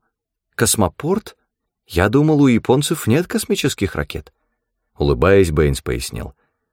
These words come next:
«Стадион «Золотой маг», бейсбольное поле». «Ну да, они без ума от бейсбола», рассмеялся Лоци.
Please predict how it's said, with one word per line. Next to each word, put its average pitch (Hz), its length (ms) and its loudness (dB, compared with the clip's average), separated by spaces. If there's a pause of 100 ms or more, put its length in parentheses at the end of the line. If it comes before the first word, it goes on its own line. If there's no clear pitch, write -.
(180)
«Стадион 120 560 4
«Золотой 104 380 2
маг», 98 320 -2 (320)
бейсбольное 131 600 2
поле». 69 340 -4 (760)
«Ну 160 300 4
да, 82 420 -2
они 190 220 2
без 190 240 2
ума 190 300 4
от 165 100 -2
бейсбола», 123 600 2 (280)
рассмеялся 78 640 0
Лоци. - 360 -10